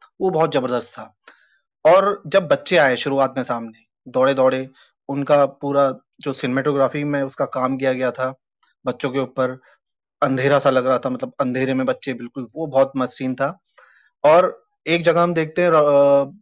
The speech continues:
नुसरत सोई होती है और रोश-, रोशनदान देखती है वहाँ पे ऊपर, तो उसको देख के, सिर्फ रोशनदान को दिखा के ही डर वहाँ जो बना दिया गया।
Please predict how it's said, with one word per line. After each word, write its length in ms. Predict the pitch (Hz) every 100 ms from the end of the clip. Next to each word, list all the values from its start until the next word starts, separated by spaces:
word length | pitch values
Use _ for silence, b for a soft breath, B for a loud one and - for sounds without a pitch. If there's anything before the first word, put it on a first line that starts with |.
| - -
नुसरत 360 | 139 135 165 160
सोई 200 | 147 147
होती 220 | 151 175
है 60 | 175
और 100 | 135
रोश-, 200 | - 151
रोशनदान 560 | 135 131 147 143 143
देखती 320 | 127 120 -
है 60 | 120
वहाँ 200 | 110 107
पे 120 | -
ऊपर, 480 | 113 - _ 123 107 _ _ _ _ _ _ _ _ -
तो 140 | 131
उसको 380 | - 147 - 143
देख 240 | 139 135 143
के, 180 | 131
सिर्फ 320 | - 151 135 135
रोशनदान 520 | 131 147 156 156 156
को 120 | 147
दिखा 240 | 131 131
के 120 | 123 127
ही 80 |
डर 200 | 120 120 - _ _ _ _ _ _ -
वहाँ 220 | 127 123
जो 140 | 120 113
बना 240 | 113 113
दिया 260 | 110 110 104
गया। 240 | 107